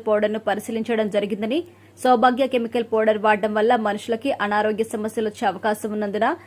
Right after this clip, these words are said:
ఎవరు కూడా కెమికల్ పౌడర్ వాడొద్దని పేర్కొన్నారు. అదేవిధంగా జిల్లా కలెక్టర్ ఆదేశాల మేరకు పట్టణంలో వ్యాపారస్తులు సౌభాగ్య కెమికల్ పౌడర్ను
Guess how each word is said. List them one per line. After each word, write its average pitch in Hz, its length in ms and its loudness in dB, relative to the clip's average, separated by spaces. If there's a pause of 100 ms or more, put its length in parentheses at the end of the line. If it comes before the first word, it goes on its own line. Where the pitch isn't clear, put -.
(280)
ఎవరు 233 280 2
కూడా 277 220 2
కెమికల్ 233 460 0
పౌడర్ 220 220 2
వాడొద్దని 208 460 0
పేర్కొన్నారు. 185 600 -2 (320)
అదేవిధంగా 247 560 2
జిల్లా 233 280 2
కలెక్టర్ 226 360 0
ఆదేశాల 208 440 2
మేరకు 208 320 -2
పట్టణంలో 220 500 0
వ్యాపారస్తులు 214 720 0
సౌభాగ్య 214 460 2
కెమికల్ 214 420 0
పౌడర్ను 202 340 2